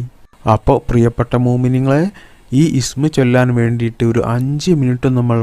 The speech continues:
മാറ്റിവെക്കുന്നത് കൊണ്ട് നമുക്ക് വലിയ നേട്ടമാണ് നമുക്ക് ഉണ്ടാകുന്നത്. അതുകൊണ്ട്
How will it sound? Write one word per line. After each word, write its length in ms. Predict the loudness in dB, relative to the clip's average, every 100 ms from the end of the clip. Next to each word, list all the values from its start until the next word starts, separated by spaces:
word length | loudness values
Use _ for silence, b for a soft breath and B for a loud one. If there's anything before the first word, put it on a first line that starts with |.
| 0
മാറ്റിവെക്കുന്നത് 800 | -2 -2 -2 -4 -4 -4 -2 -2
കൊണ്ട് 240 | -2 -2 -2 -2 B B B -2
നമുക്ക് 320 | -2 -2 -2 0
വലിയ 460 | 0 0 0 0 -2 -2
നേട്ടമാണ് 580 | -2 -2 -2 -2 -2 -2 -2
നമുക്ക് 260 | -4 -4 -4
ഉണ്ടാകുന്നത്. 640 | -2 -2 -2 -2 -4 -4 -4 -6 -8 b b -6
അതുകൊണ്ട് 400 | -4 -2 -2 0